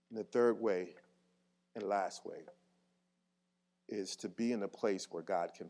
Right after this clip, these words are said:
find you. So Samuel was in the presence of God. And so he re-, so God moved him from confusion to clarity.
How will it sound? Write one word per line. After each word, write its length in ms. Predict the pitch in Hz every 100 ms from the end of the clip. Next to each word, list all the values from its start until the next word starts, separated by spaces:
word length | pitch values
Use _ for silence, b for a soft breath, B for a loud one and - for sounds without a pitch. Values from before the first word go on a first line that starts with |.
| -
find 240 | 87 80 80
you. 100 | - _ _ _ _ _ _ _ _ _ _ _ _ _ _ _ _ _ _ _ _ _ _ _ _ _ _
So 160 | - 120
Samuel 500 | - 135 139 127 110
was 200 | 101 98
in 100 | 104
the 80 | 92
presence 680 | - 113 98 98 87 - - _ _ _ _ _ _ -
of 160 | 104 -
God. 200 | 85 78 - _ _ _ _ _ _ _ _ _ _ _ _ _ _ _ _ _ _ _ _ _ _ _ _ _ _ _
And 100 | 110
so 460 | - 127 104 95 - _ _ _ _
he 160 | - 117
re-, 160 | 110 - - _ b b
so 160 | - 107
God 300 | 120 123 113
moved 320 | 123 120 -
him 140 | 110
from 360 | 98 - 98 95
confusion 840 | - 98 - 120 113 101 98 90 - _ _ _ _ _ _ _ _ _ _ -
to 100 | -
clarity. 720 | - - 95 78 - - -